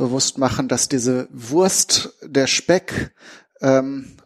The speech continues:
und ja, die Shrimps alle von Natur aus oder von der Zubereitung her, äh, Salz enthalten. Und da muss man dann eben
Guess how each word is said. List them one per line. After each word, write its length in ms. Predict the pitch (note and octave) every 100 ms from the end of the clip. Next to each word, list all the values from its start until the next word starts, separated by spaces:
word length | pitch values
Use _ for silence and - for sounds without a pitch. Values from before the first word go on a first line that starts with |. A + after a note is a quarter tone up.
| _
und 560 | C3 B2+ B2+ - - _ _ _
ja, 280 | C3+ G#2+ G#2 _ _ _
die 240 | - C3
Shrimps 440 | - - E3 E3+ -
alle 520 | - C#3+ D3 C#3+ - _
von 220 | - C3+
Natur 480 | C3 C3 C#3+ C#3 C3
aus 360 | A#2+ B2+ - -
oder 200 | B2 A#2+
von 240 | - B2+
der 120 | A#2+
Zubereitung 640 | - D#3+ C#3+ C3 B2+ C#3
her, 300 | B2 B2+ A#2 - - - - -
äh, 240 | C#3 B2+
Salz 420 | A#2+ C#3+ C#3+ C#3+
enthalten. 640 | D3 B2 D3 D#3 F3 D#3 - - - - - - _
Und 400 | A#2 B2+ - -
da 100 | A#2+
muss 180 | B2 C3+
man 100 | A2+
dann 160 | A#2
eben 280 | B2+ A#2